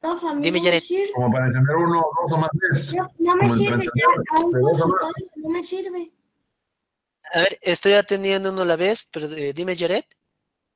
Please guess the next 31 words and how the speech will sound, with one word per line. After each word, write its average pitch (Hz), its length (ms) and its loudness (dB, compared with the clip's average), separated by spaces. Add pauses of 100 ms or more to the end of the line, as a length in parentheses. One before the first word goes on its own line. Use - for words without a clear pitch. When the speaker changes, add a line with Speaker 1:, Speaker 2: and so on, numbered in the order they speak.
(960)
Speaker 1:
Aún 294 320 0
con 359 200 -4
su 294 180 -6
código 320 440 -4
Speaker 2:
Jared, - 220 2
Speaker 1:
no - 40 -2
Speaker 2:
Jared. 311 200 2
Speaker 1:
me, 320 260 -8
no 285 180 -6
me 302 240 -6 (100)
sirve. 320 240 -12 (560)
Profe, 320 280 0
aún 311 280 4
con 359 240 0
su, 269 520 -6
con 262 160 -4
su 254 160 -6
código 294 340 -2
no 277 100 -4
me 294 140 -2
sirve. 277 460 -6 (2000)
Speaker 2:
¿Has - 200 0
conectado 170 400 2
bien 175 160 -2
tu - 80 -6
Bluetooth? 233 420 -2 (2500)
Speaker 1:
Eh, 277 280 2
sí, 349 460 -2
lo 392 100 -2
conecté 294 420 -4
bien. 349 260 -6